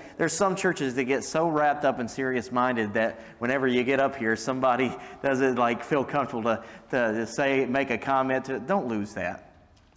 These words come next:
Don't lose that. That's, that's, that's a, a fa-, a very special atmosphere that, uh, I, I really have enjoyed here tonight. And, and the, the songs were fantastic, and thank you so much for,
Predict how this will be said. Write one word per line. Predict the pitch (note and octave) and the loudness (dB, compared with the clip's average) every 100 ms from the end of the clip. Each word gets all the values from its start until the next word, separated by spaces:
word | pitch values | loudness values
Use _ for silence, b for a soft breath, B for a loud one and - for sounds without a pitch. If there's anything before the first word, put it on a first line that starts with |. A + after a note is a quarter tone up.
| - | -8
Don't | C3+ C3 | -4 -2
lose | B2 G#2 - | -2 -4 -6
that. | F2 | -6
That's, | G#2 C#3 C3+ - | 0 0 -2 -2
that's, | D3 D3 - - B B B | 0 0 -4 -16 B B B
that's | D3 E3 E3 | 0 0 2
a, | C3 A#2+ A2 | 2 2 0
a | A2 G#2+ | 0 0
fa-, | - D3+ D#3 | 0 -2 0
a | A#2 | 0
very | A2 D3 D#3+ C#3 | 2 4 4 2
special | - - - C#3 C3 C3 A2 | -4 -6 0 0 0 -2 0
atmosphere | A#2 A#2+ A2+ G#2 - - G2+ G2+ G#2 G#2 B B B B | 0 0 -2 -6 -8 -8 -6 -4 -6 -8 B B B B
that, | - A#2 A2 - | -2 0 0 0
uh, | A2 G#2 G2+ E2+ | 2 4 4 2
I, | - G#2+ | 0 -2
I | G2 A#2 | 0 -2
really | A#2+ A#2 A#2+ A#2 A2 | 0 2 2 0 0
have | A2+ A2 | -2 -2
enjoyed | G#2+ G#2+ G#2+ G#2+ G2+ - - | -4 -2 -2 -2 -4 -8 -18
here | - G#2 | -8 -8
tonight. | G#2 G2+ G2+ G2+ | -6 -2 -2 0
And, | G#2 G#2 G#2+ | -2 -2 -4
and | G#2+ A2 | -4 -4
the, | G#2 | -4
the | A2+ G#2+ | -6 -6
songs | - C#3 C3+ - | 0 0 0 -4
were | G#2+ | -6
fantastic, | G2 G#2 G2 A2+ G#2+ G#2+ A2+ - | -4 -8 -6 -2 0 -2 -6 -8
and | G2+ - | -8 -4
thank | A2+ A2 | -6 -6
you | G#2 | -10
so | A2 | -6
much | G#2+ G#2 | -4 -6
for, | - G2+ | -8 -10